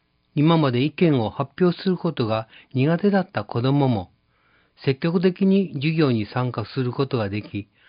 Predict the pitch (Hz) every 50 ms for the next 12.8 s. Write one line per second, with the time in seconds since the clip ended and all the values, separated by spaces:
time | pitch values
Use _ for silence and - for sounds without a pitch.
0 | _ _ _ _ _ _ _ _ _ - 139 135 160 196 214 208 202 170 147 131
1 | 117 110 120 151 139 - - 139 123 113 104 98 - 135 139 147 151 156 156 151
2 | 147 135 120 107 104 107 - _ _ _ _ _ - - 127 123 - - - -
3 | - 123 120 120 117 117 113 - _ _ - - 135 - 135 127 123 127 120 120
4 | - 135 120 - 139 143 175 165 143 123 95 - - 90 87 - - - - _
5 | _ _ _ _ _ _ _ _ _ _ _ _ _ _ _ _ _ _ _ _
6 | _ _ _ _ _ _ _ _ _ _ _ - - 190 208 208 196 170 135 120
7 | 117 117 - _ _ _ _ _ - - - 185 170 170 151 135 123 123 - 139
8 | 139 156 165 165 160 - - 160 - - 160 156 147 131 113 107 - - 113 113
9 | 117 120 - _ _ _ _ _ - - - - 233 214 214 - 151 127 110 104
10 | 104 156 180 185 170 131 104 101 95 98 107 - - - - 147 143 - - -
11 | 123 113 120 147 165 156 - - 175 175 175 170 - - 175 170 - - 180 170
12 | 165 156 - - 170 165 156 - - 135 - 117 98 101 95 -